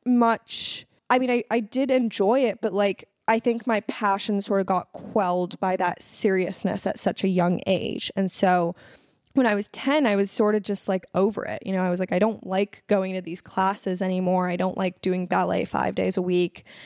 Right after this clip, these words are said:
It's just exhausting." And so I quit. But then, of course, you know, like, as passions do, I feel like the passion came back. You know, once I quit, then I started to realize again, "Oh my gosh, wait, I actually, I really love dancing."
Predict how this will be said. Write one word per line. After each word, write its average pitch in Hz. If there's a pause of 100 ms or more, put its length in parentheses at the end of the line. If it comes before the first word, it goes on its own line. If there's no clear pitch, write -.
(220)
It's -
just -
exhausting." 190
And 180
so 180
I 202
quit. 202 (580)
But 285
then, 392
of 415
course, 294
you 233
know, 214
like, 208
as 196
passions 202
do, 185
I 180
feel 180
like 202 (380)
the 233
passion 190
came 185 (320)
back. -
You 208
know, 180
once 185
I 185
quit, 185 (100)
then 185
I 180
started 180
to -
realize 180
again, 180
"Oh 233
my 302
gosh, 339
wait, 220
I -
actually, 294
I 294
really 180
love 214
dancing." 311